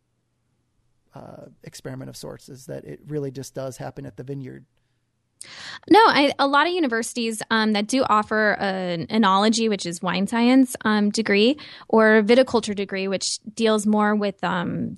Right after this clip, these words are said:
Speaker 2: the planting of the grapevines and maintaining the grapevines. Um, a lot of those universities do have an experimental vineyard, and then, um, professors and researchers who focus their time on different aspects of wine and winemaking.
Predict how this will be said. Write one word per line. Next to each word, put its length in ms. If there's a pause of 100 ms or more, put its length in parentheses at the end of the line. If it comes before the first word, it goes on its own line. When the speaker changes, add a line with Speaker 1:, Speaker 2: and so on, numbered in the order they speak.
Speaker 2:
the 880 (180)
planting 480
of 240
the 320
grapevines 720
and 180
maintaining 480
the 80
grapevines. 640 (340)
Um, 340 (100)
a 120
lot 260
of 140
those 200
universities 580
do 220
have 480 (380)
an 80
experimental 720
vineyard, 560
and 160
then, 400
um, 560
professors 640
and 80
researchers 580
who 100
focus 360
their 160
time 360 (120)
on 420 (240)
different 300
aspects 440
of 220
wine 340
and 280
winemaking. 720